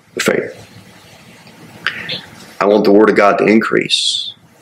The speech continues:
I want numbers to be multiplied. I want a spirit-led congregation. We should be praying to God that he sends men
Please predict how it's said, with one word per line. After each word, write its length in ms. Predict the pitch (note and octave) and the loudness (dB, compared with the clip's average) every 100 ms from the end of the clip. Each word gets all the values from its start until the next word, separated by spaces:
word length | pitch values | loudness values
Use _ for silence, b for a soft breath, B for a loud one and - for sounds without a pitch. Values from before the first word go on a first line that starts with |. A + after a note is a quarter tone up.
| - - - | -20 -20 -6
I 60 | F#2 | 0
want 200 | F#2+ - | 2 2
numbers 380 | F#2+ G2+ G#2 G2 | 2 2 2 2
to 80 | |
be 100 | F#2+ | 2
multiplied. 640 | G#2+ F#2+ - - - - - _ _ _ _ _ _ _ _ - - - - - - - - | 4 4 0 -4 -4 -6 -8 _ _ _ _ _ _ _ _ -20 -20 -20 -20 -20 -20 -14 -6
I 80 | G#2+ | 0
want 220 | A2 A2 | 2 2
a 20 | |
spirit-led 800 | - - G#2+ G#2+ G#2+ G#2 G2+ - | 0 2 2 4 4 4 2 0
congregation. 760 | F#2+ F#2 F2+ E2+ E2 - - - _ _ _ _ _ _ _ _ _ _ - - - - - - - - - - - - - - - - - - - - - - - - - - _ _ - _ _ - - - - - - - - - | 0 2 2 2 2 2 -6 -10 _ _ _ _ _ _ _ _ _ _ -20 -20 -16 -14 -14 -14 -16 -16 -16 -16 -16 -18 -20 -20 -20 -20 -20 -20 -20 -20 -20 -20 -20 -20 -20 -20 _ _ -20 _ _ -20 -20 -20 -20 -20 -20 -20 -20 -2
We 140 | G2 G#2+ | 0 2
should 200 | F#2+ F2+ | 2 2
be 120 | F#2 | 0
praying 420 | - G#2+ G#2+ F#2 | 2 2 4 2
to 60 | F2+ | 2
God 500 | G2 F#2 E2 D2 - _ _ _ _ _ - | 2 2 2 -2 -8 _ _ _ _ _ -2
that 120 | E2+ | 0
he 100 | E2+ | 2
sends 400 | - G2+ F#2+ F2 | 2 2 2 2
men 420 | F#2+ F#2 D2+ - | 2 2 0 -4